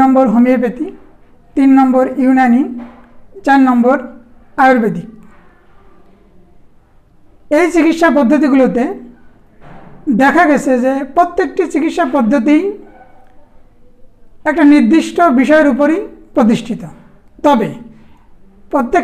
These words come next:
চিকিৎসা পদ্ধতিরই কিছু কিছু ব্যতিক্রমী দিক আছে, তাদের নিজস্ব সিলেবাসের আলোকে কিছু ব্যতিক্রমী দিক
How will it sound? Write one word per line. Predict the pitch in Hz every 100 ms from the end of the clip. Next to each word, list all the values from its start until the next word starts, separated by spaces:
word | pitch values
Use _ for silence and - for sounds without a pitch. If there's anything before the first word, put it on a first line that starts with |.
| -
চিকিৎসা | 285 302 - 311 285 359 -
পদ্ধতিরই | 311 240 320 269 226 247
কিছু | 294 277 262
কিছু | 226 254 233
ব্যতিক্রমী | 262 214 226 277 247 214
দিক | 220 - -
আছে, | - - - - _ _ - - _ - - _ - - - - -
তাদের | 269 294 262
নিজস্ব | 254 294 294 - 311 320
সিলেবাসের | - 285 269 233 269
আলোকে | 240 277 247
কিছু | 233 226
ব্যতিক্রমী | 226 185 - 247 254 381 - - - - - - - - - - 214
দিক | 254